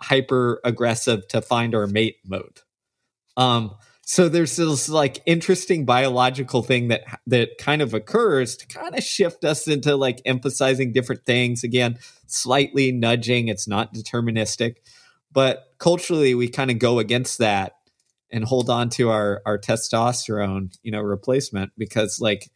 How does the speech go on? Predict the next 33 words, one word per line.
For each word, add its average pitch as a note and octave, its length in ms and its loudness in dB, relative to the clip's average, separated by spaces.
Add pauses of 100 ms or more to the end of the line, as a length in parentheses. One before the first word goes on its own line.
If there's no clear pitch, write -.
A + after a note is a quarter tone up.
(380)
I B2+ 60 -4
think C3 240 -6 (200)
part D#3 240 0
of C3+ 120 -2
it A2 100 2
is B2 200 -2
because, B2 340 -6
like, A#2+ 160 -2
so C3+ 260 0
much C3+ 300 -2
of B2 120 2
our A2 140 2
sense B2+ 320 -4
of A2 140 -2
self A2+ 320 -2
and G2+ 140 -8
worth A2+ 460 0 (520)
for G#2 120 -6
men C#3 260 0
is G#2+ 220 -2
tied A2 360 0
to G#2 380 -2 (580)
a A2 240 -2
old B2 220 2
school A#2+ 300 -2
definition A2 600 -2
of G2+ 240 -2 (100)
masculinity G#2+ 840 -2
that G2+ 200 -4
centers G2+ 520 -4
around, G2 440 -4 (1000)
you G2+ 120 -10
know, F2+ 160 -8